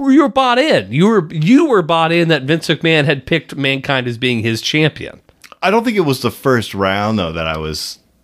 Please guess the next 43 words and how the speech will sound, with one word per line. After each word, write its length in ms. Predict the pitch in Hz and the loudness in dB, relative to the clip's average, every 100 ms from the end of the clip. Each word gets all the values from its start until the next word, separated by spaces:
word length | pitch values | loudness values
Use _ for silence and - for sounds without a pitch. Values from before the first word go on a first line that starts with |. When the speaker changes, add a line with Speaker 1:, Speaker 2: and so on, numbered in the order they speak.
| _ | _
Speaker 2:
the, 180 | - 90 | -8 -6
sold 460 | 95 - 117 98 92 | -8 -4 -4 -2 -2
that 160 | 90 | -4
Vince. 240 | 95 85 - | -4 -6 -8
I, 160 | - 135 | -6 -6
I, 220 | 107 131 | -4 -4
at 320 | - 110 120 | -6 -10 -8
least 180 | 139 131 | -4 -2
as 140 | 131 113 | -2 -2
a 100 | 107 | -4
newcomer 880 | 90 78 98 107 117 110 107 92 | -6 -8 -4 0 0 0 -2 -4
coming 300 | 90 98 80 | -4 -4 -4
in, 160 | 90 92 | -4 -2
I 160 | 82 95 | -2 0
wasn't, 180 | 143 | 0
Speaker 1:
Uh-huh. 120 | 151 - | 0 -2
Speaker 2:
I 80 | 120 | -4
wasn't 300 | 117 110 104 | -2 -4 -6
sold 280 | - 110 | -4 -2
on 100 | 104 | -2
the 80 | 90 | -4
fr-, 140 | 95 101 | -6 -4
I 140 | 127 | -2
just 180 | 127 - | -4 -2
thought 160 | 117 | -4
this 160 | 101 98 | -4 -6
guy 160 | 113 98 | -4 -4
was 160 | 92 | -4
some, 160 | - 98 | -6 -4
like, 260 | 92 87 - - - _ - | -4 -4 -8 -20 -20 _ -2
there 80 | |
was 100 | 127 | 0
gonna 140 | 120 120 | 0 0
be 80 | 113 | -2
some 180 | 95 | -4
quick 240 | 92 120 92 | -4 -2 -2
matches, 640 | 98 92 92 101 92 87 | -2 -2 -2 -2 -2 -2
you 80 | 95 | -2
know, 280 | 87 90 90 | -2 -2 0
like, 200 | 85 87 | -2 -2
I 100 | 87 | -4
thought. 140 | 95 | -2
Speaker 1:
Sure. 240 | 143 95 | -2 -2